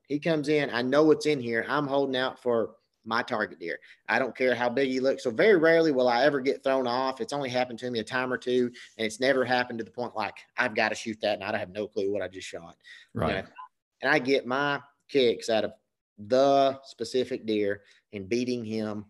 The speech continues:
Speaker 1: If it takes me three years, that's what I'm gonna do. And so I've eaten my statewide tag the last two years over that and killed,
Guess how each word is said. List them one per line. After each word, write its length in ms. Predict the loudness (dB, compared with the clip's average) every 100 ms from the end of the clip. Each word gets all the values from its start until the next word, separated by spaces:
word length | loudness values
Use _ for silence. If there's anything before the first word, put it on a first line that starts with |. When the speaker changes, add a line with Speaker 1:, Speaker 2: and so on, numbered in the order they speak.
| _
Speaker 1:
If 180 | -14 -4
it 140 | -4 -2
takes 260 | -4 -4
me 100 | -8
three 220 | -4 -2
years, 420 | 0 -2 -4 -8 -16 -20 _ -8
that's 200 | -6 -6
what 100 | -6
I'm 140 | -6
gonna 180 | -10 -10
do. 220 | -12 -14 -16 _ _ _
And 220 | -8 -6
so 140 | -4 -2
I've 280 | 0 0 0
eaten 240 | 0 -2
my 120 | -6
statewide 480 | 0 0 2 -2 -2
tag 260 | -6 -8 -6
the 80 |
last 340 | -2 -2 -2 -4
two 160 | -2
years 320 | 0 -2 -2 -4 2
over 320 | 2 2 -4
that 320 | -4 -4 -6 -12 -16 -10
and 160 | -10
killed, 460 | -4 0 0 0